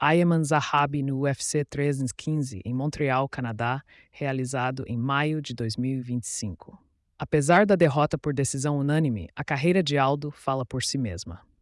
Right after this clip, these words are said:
Desde ganhou o cinturão em dois mil e nove ao vencer o norte-americano Mike Brown, Aldo defendeu seu título novas vezes com sucesso. Ao longo de mais de duas décadas de carreira no M M A, Aldo somou trinta e dois vitórias,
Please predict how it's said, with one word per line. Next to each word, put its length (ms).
Desde 320
ganhou 360
o 40
cinturão 540
em 80
dois 200
mil 120
e 60
nove 340
ao 100
vencer 400
o 80
norte-americano 840
Mike 340
Brown, 380
Aldo 260
defendeu 500
seu 200
título 480
novas 420
vezes 380
com 180
sucesso. 640
Ao 120
longo 280
de 100
mais 240
de 80
duas 360
décadas 440
de 80
carreira 460
no 140
M 180
M 80
A, 260
Aldo 280
somou 320
trinta 280
e 60
dois 300
vitórias, 680